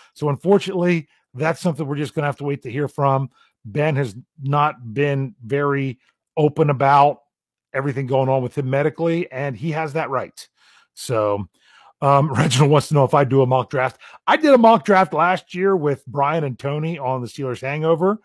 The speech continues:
and picking thirty-two picks in the first round, I think I won because I got five of them correct. Uh, the player I had the Steelers taking, <laughs> the player that the Raiders took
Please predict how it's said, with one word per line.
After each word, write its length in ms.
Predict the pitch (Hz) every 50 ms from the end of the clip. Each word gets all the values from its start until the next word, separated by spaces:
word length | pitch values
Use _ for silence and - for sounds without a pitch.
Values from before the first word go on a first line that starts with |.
| _ _ _ _ _ _ _ _ _ _ _ _ -
and 540 | 139 135 139 139 135 139 135 135 135 123 _ _ _ _ _ _ _ _ _ _ _ _ -
picking 300 | - 208 175 190 185 165
thirty-two 580 | - - - 175 185 190 202 175 - 180 185 147
picks 300 | - 165 180 175 - -
in 60 | 156
the 60 | 139
first 280 | - - 160 165 151 -
round, 360 | 160 165 170 170 180 185 170 -
I 100 | 131 123
think 260 | 120 - 196 185 180
I 100 | 180 165
won 420 | 151 131 131 139 147 147 135 120 113
because 220 | 117 - - 123
I 60 | 123
got 180 | 123 127 123 -
five 460 | - - - 135 135 139 143 131 110
of 120 | 110 104
them 180 | 104 110 101 98
correct. 560 | _ - 123 110 110 90 - _ - - - _ _ _ _ _ _ _ _ _ _ _ _ -
Uh, 100 | 139 -
the 140 | 127 127
player 360 | - - - 185 202 202 190 185
I 80 | 165
had 120 | 160 170 151
the 80 | 147
Steelers 440 | - - - 165 170 170 147 - -
taking, 540 | - 139 127 120 - 120 110 110 117 95 - _ - -
<laughs> 140 | _ - -
the 380 | - 262 196 - - 143 214 143
player 380 | - - 196 202 208 190 180 170
that 160 | 175 156 -
the 100 | - 160
Raiders 500 | 127 123 131 143 175 170 143 127 110 -
took 360 | - 139 139 131 - _ -